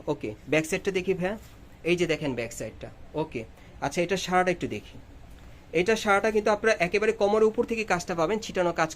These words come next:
করা। নিচের প্যানেলটা কিন্তু আপনার ব্রাইডাল কাজ পাবেন। দেখেন অনেক চমৎকার, দেখেন বেনারসি শাড়ির মতো কাজ করা। ব্যাক সাইডটা দেখি ভাইয়া। এই যে দেখেন সামনে পিছনে একই রকম কাজ করা। আচ্ছা, এটার সাথে আর কি আছে একটু দেখি। হ্যাঁ, এটার সাথে একটা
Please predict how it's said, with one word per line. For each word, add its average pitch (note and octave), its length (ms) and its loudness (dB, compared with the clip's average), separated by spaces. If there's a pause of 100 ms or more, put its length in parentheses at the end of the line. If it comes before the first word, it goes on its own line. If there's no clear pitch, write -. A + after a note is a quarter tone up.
করা। G#3+ 140 8 (280)
নিচের G#3 300 4
প্যানেলটা G3 340 4
কিন্তু G#3 180 2
আপনার G3 200 0
ব্রাইডাল D3 360 4
কাজ B2+ 100 -2 (100)
পাবেন। A#2 300 -2
দেখেন A#2 160 -10 (140)
অনেক D3+ 140 2 (100)
চমৎকার, C#3 380 -2 (300)
দেখেন B2+ 200 0 (100)
বেনারসি F#3 480 4
শাড়ির E3 260 4
মতো D3+ 220 2
কাজ A#2+ 100 -2 (100)
করা। A2+ 140 -4 (300)
ব্যাক E3 180 2
সাইডটা G#3 280 2
দেখি G#3 200 2
ভাইয়া। G#3+ 160 2 (840)
এই D#3+ 100 4
যে D#3 120 0
দেখেন C#3 200 0 (200)
সামনে F3 280 4
পিছনে G3+ 280 2
একই D#3+ 200 -2
রকম D3+ 160 2 (120)
কাজ C3+ 100 0 (120)
করা। F#3+ 140 6 (200)
আচ্ছা, E3 140 -6 (100)
এটার F#3+ 160 2
সাথে - 160 0
আর D3 100 2
কি C#3 60 -2 (100)
আছে - 180 -12 (640)
একটু D3 200 -2
দেখি। C3 200 -2 (920)
হ্যাঁ, D3 220 4
এটার F#3+ 160 2
সাথে G3+ 160 0
একটা G#3 120 6